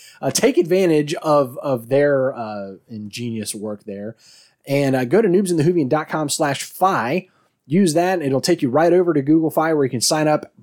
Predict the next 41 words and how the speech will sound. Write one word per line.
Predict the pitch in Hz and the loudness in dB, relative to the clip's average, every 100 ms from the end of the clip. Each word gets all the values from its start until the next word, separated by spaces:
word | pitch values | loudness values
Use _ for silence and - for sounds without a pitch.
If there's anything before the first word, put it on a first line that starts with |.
| - | -2
but | 202 185 - | 0 0 -4
it | 165 175 | -2 0
will | 143 | 0
get | 147 147 | -2 -4
you | 151 | -6
twenty | - 196 202 | -4 -2 0
dollars | 185 180 180 175 | 0 0 0 0
off | 180 180 - _ _ _ | 0 -2 -6 _ _ _
after | 160 165 170 | -6 -2 0
your | 160 | 0
first | 180 170 185 | 0 0 0
month, | 170 175 - 185 | -2 -2 -6 -4
and | 196 180 190 202 _ - | 0 2 0 -2 _ -2
it'll | 185 165 | 0 2
help | 151 | 0
out | 156 185 | -2 -4
the | |
show | 180 233 | -2 0
a | |
little | 180 107 | 0 -2
bit. | 90 82 - | -6 -12 -6
So | 127 | -4
what | 131 147 | 0 0
are | |
you | 131 | 0
waiting | 110 92 | -2 -6
for, | 95 87 | -14 -14
guys? | 85 87 | -16 -6
noobsinthehoovian | 175 190 156 156 147 | -2 0 2 0 0
dot | 135 131 | -4 -4
com | 123 120 | -6 -6
slash | - 117 110 113 - - _ _ _ | -6 -4 -6 -6 -10 -16 _ _ _
fi. | - - - 117 71 62 90 _ _ _ _ _ | -20 -10 -4 -4 -6 -14 -20 _ _ _ _ _
Get | 165 - | -6 -2
some | 151 | -2
awesome | 151 139 | -2 -4
cell | - 190 | -4 -4
phone | 82 78 | -6 -8
services, | - - 71 - - - | -12 -12 -14 -12 -12 -12
would | 135 202 302 | -2 0 2
ya? | 381 | 0